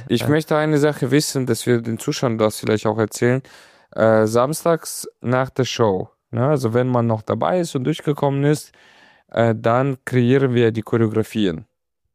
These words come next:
Speaker 2: Nee,
Speaker 1: Für die
Speaker 2: erst mal
Speaker 1: nächste Woche.
Speaker 2: Freitag, Freitag, Show fertig. Uah, Entschuldigung, aber es ist abends, ne? Du weißt, erster Tag, erster Trainingstag.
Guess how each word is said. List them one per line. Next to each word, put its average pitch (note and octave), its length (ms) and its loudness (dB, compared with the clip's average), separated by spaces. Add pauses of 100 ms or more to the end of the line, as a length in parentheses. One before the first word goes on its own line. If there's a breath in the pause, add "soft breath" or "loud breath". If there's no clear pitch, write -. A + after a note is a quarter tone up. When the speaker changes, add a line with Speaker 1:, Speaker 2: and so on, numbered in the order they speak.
(280 soft breath)
Speaker 2:
Nee, C3+ 80 -2
Speaker 1:
Für B2 100 2
die A2 60 2
Speaker 2:
erst A2+ 180 -2
mal A2+ 140 2
Speaker 1:
nächste A2+ 300 -2
Woche. G#2 120 4
Speaker 2:
Freitag, F#3+ 540 0 (440)
Freitag, E3 560 -2 (1120)
Show A#3 320 2
fertig. A#3+ 540 0 (200)
Uah, A3+ 340 4
Entschuldigung, G3+ 640 2
aber F#3 220 2
es F#3 160 2
ist F3 160 -2
abends, C#3 420 -4
ne? C#3+ 260 -8
Du D#3 100 -4
weißt, C#3 280 -2
erster C3 280 -8
Tag, C#3 280 -6
erster C3+ 280 -10
Trainingstag. C#3 540 -6